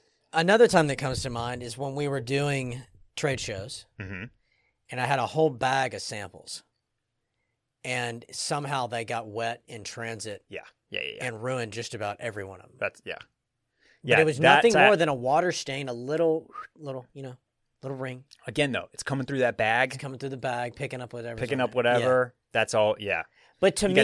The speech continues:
Speaker 2: got the
Speaker 1: in that
Speaker 2: hangers in there. You got other stuff in there. I don't know. It's, it's
Speaker 1: It just seems like the water wouldn't do that, but obviously.
Speaker 2: Wa-, yeah, water mixed with anything, including, like, the acid from the rain,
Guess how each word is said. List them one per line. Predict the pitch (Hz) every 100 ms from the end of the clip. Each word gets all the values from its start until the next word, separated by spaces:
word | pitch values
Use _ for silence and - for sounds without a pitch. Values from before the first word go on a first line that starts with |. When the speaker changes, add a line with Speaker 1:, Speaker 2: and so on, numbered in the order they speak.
| 214
Speaker 2:
got |
the | 185
Speaker 1:
in | 160
that |
Speaker 2:
hangers | 151 175 165 143
in | 151
there. | 151 143 143
You | 131
got | 110 110
other | 117 104
stuff | - 143 131
in | 139
there. | 131
I | 147
don't | 135 117
know. | 92 85 131
It's, | 127 -
it's | 143 127 - - _ _ _ _ _ _ _
Speaker 1:
It | 151 143
just | 208 -
seems | 196 190 151
like | 139
the | 139
water | 120 131 143 139
wouldn't | 123 110 131 131 110
do | 107
that, | 101 95 98 _
but | 113 104 - _ _ _
obviously. | 113 98 - 95 95 _ _ - _
Speaker 2:
Wa-, | 113 143 165
yeah, | 151 156 -
water | 120 147 165 180
mixed | 113 131 147 -
with | 127 117
anything, | 139 117 101 85 98 _ -
including, | 117 139 123 117
like, | 104 - 117
the | 110
acid | 110 117 - 104
from | 107
the | 98
rain, | 101 98 85